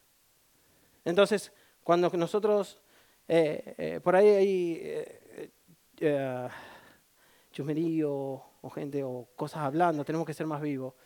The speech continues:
y tenemos que orar para que el poder de nuestro Señor Jesucristo rompa con eso. Pero en vez de hacer eso, nosotros nos metemos en el chusmerío porque nos gusta el chusmerío.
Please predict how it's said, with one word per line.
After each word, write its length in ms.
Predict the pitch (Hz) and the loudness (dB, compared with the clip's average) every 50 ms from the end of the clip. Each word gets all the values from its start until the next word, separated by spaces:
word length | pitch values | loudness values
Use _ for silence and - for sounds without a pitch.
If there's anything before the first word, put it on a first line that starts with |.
| _ _ _ _ _ - | _ _ _ _ _ -10
y 80 | - 131 | -8 -6
tenemos 300 | 135 131 135 135 120 - | -4 -4 -6 -6 -8 -8
que 100 | - 131 | -8 -8
orar 300 | 117 113 98 - - - _ _ _ _ _ _ _ _ _ _ _ _ _ _ _ _ _ _ _ _ _ _ _ _ | -8 -8 -10 -14 -18 -20 _ _ _ _ _ _ _ _ _ _ _ _ _ _ _ _ _ _ _ _ _ _ _ _
para 200 | - 139 143 139 139 | -2 0 0 0 0
que 60 | 151 | -2
el 60 | 135 | -4
poder 280 | 120 143 147 160 160 160 | -2 -2 0 0 0 0
de 80 | 156 | -2
nuestro 180 | 147 139 147 139 | -6 -6 -10 -10
Señor 280 | - 143 143 151 147 | -8 -6 -6 -6 -6
Jesucristo 680 | - - - - 147 - 165 160 156 135 - - 127 120 | -8 -10 -12 -10 -6 -2 0 0 0 -2 -2 -8 -10 -8
rompa 360 | 123 131 143 139 135 - 131 - | -8 -6 -6 -6 -6 -6 -8 -8
con 160 | - 123 123 | -8 -10 -12
eso. 240 | 104 - - - - _ _ _ _ _ _ _ _ _ _ _ _ _ _ _ _ _ _ | -12 -16 -20 -20 -20 _ _ _ _ _ _ _ _ _ _ _ _ _ _ _ _ _ _
Pero 240 | - - 160 165 165 | -2 0 4 4 4
en 120 | 165 165 170 | 4 6 4
vez 120 | 180 180 | 6 6
de 80 | 190 185 | 6 4
hacer 200 | 180 - 202 202 | 4 4 4 4
eso, 180 | 214 208 226 | 4 4 2
nosotros 280 | 202 165 - 165 165 156 | -2 -2 -2 -2 -4 -4
nos 100 | 143 147 | -4 -4
metemos 300 | 147 143 135 156 147 147 | -6 -6 -4 -4 -4 -4
en 60 | 143 | -4
el 40 | 139 | -6
chusmerío 400 | - 160 170 180 208 196 156 135 | -6 -6 -4 -2 -2 -2 -4 -4
porque 160 | 131 127 127 | -6 -8 -10
nos 100 | 123 123 | -8 -6
gusta 240 | 147 165 156 - - | -4 -4 -4 -6 -10
el 40 | - | -12
chusmerío. 420 | - 127 117 120 113 110 110 - | -12 -14 -14 -14 -14 -14 -16 -18